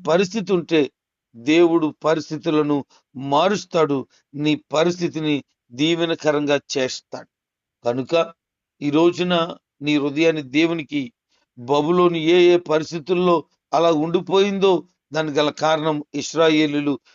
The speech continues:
యోధా జనాంగాలు మాట్లాడిన మాట. వారు అనుభవించిన క్షోభ వారికి తగిలింది, వారి జీవితాలు,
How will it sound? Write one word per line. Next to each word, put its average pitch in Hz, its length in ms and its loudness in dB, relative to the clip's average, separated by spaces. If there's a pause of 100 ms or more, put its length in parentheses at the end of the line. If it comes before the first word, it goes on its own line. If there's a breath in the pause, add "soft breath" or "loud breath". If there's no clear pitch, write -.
(140)
యోధా 147 440 2
జనాంగాలు 143 580 0
మాట్లాడిన 131 600 -4
మాట. 117 260 -4 (520)
వారు 151 200 2
అనుభవించిన 175 720 0
క్షోభ 190 580 0 (680)
వారికి 143 400 -2 (140)
తగిలింది, 156 500 0 (360)
వారి 135 200 -2
జీవితాలు, 151 680 0